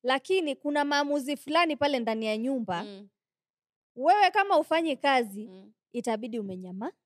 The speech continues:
Speaker 2: Umenya-, kama gani?
Speaker 1: umenyamaza. Yani, eh, kama savings,
Speaker 2: Mm.
Speaker 1: ama vitu vyafaa kununuliwa pale ndani ya nyumba. Usiseme
Speaker 2: Mm.
Speaker 1: ati leo tule makuku na wewe hujaleta hata shilingi bwana.
Speaker 2: Mhm.
Speaker 1: Eh?
Speaker 2: Mhm.
Speaker 1: Kama wataka kula kuku, nyenyekea ile siku,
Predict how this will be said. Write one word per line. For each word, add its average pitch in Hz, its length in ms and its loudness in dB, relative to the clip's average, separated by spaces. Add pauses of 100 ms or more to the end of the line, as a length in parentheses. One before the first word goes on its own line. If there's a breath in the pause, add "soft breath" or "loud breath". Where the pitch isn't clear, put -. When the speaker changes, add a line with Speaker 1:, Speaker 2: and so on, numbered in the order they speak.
(200)
Speaker 2:
Umenya-, 175 320 -16
kama 214 160 -6
gani? 202 80 -2 (100)
Speaker 1:
umenyamaza. 185 480 -6 (580)
Yani, 277 380 -6
eh, 208 840 -6
kama 277 280 -8
savings, 208 680 -4 (580)
Speaker 2:
Mm. 208 60 -10
Speaker 1:
ama 269 220 0
vitu 247 340 -4
vyafaa 214 420 -2
kununuliwa 214 600 0
pale 226 260 0
ndani 190 260 -4
ya 190 80 -6
nyumba. 214 300 -4
Usiseme 320 340 -6
Speaker 2:
Mm. 339 60 -4
Speaker 1:
ati 254 220 -4
leo 262 180 2
tule 202 240 -8
makuku 202 480 -4
na 208 100 0
wewe 262 120 4
hujaleta 214 460 0
hata 185 160 -10
shilingi 190 520 -14
bwana. 208 280 -14
Speaker 2:
Mhm. 277 100 -14 (300)
Speaker 1:
Eh? 269 160 0 (100)
Speaker 2:
Mhm. 285 120 -14 (140)
Speaker 1:
Kama 523 220 -4
wataka 311 320 4
kula 302 300 2
kuku, 359 440 2
nyenyekea 381 880 4
ile 392 180 4
siku, 302 560 -2